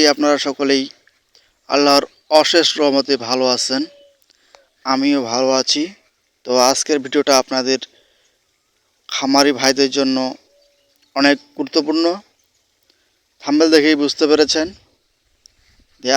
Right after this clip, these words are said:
আজকের ভিডিওটি কৃমি বিষয় নিয়েই আলোচনা করা হচ্ছে। তো আপনারা পুরো ভিডিওটা দেখবেন,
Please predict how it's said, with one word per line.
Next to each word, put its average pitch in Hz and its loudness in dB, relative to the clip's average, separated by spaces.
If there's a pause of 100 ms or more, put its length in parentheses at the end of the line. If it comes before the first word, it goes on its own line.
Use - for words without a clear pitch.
আজকের 143 0
ভিডিওটি 135 -2 (1000)
কৃমি 156 4 (680)
বিষয় 151 2
নিয়েই 147 2 (460)
আলোচনা 139 -2 (500)
করা 135 0
হচ্ছে। 139 -2 (840)
তো - -6 (120)
আপনারা 131 0 (640)
পুরো 147 2
ভিডিওটা 135 2
দেখবেন, 135 0